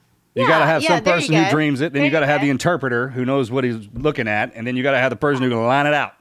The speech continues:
Speaker 2: There you go. There you go. So we're actually partnered with one of Willie's cousins, Zach Dasher, who, when you see the film, um,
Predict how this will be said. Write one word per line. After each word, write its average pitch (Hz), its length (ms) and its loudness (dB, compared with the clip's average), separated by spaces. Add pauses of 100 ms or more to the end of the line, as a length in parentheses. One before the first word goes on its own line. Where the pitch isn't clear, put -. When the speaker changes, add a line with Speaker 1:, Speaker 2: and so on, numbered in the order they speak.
(800)
Speaker 2:
There 220 160 -2
you 254 180 -2
go. 185 340 -4 (100)
There 233 180 -6
you 233 160 -6
go. 180 220 -6
So 190 440 -4 (200)
we're 226 180 -8
actually 269 340 -6
partnered 214 500 -8
with 196 160 -14
one 214 140 -10
of 214 80 -8
Willie's 190 220 -8
cousins, 180 480 -8
Zach 185 220 -6
Dasher, 190 540 -6
who, 175 240 -14 (300)
when 214 100 -10
you 220 60 -8
see 285 180 -8
the 240 100 -6
film, 196 680 -4 (380)
um, 185 380 -2